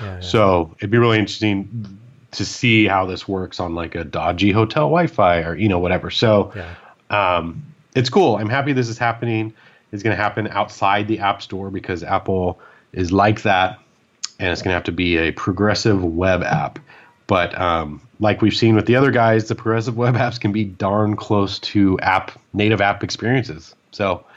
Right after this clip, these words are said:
Speaker 2: uh, psyched to see this happen, psyched to see more people be able to try it,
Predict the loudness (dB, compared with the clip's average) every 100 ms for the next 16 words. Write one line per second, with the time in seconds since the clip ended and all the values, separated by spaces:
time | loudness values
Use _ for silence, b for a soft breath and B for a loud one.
0 | B B B B B B _ 0 2 2
1 | 0 -2 0 0 0 -4 0 0 2 0
2 | 0 0 0 -2 -2 -2 -2 -4 -2 0
3 | 0 -2 -2 -2 0 -2 -4 -6 0 2
4 | 2 0 -2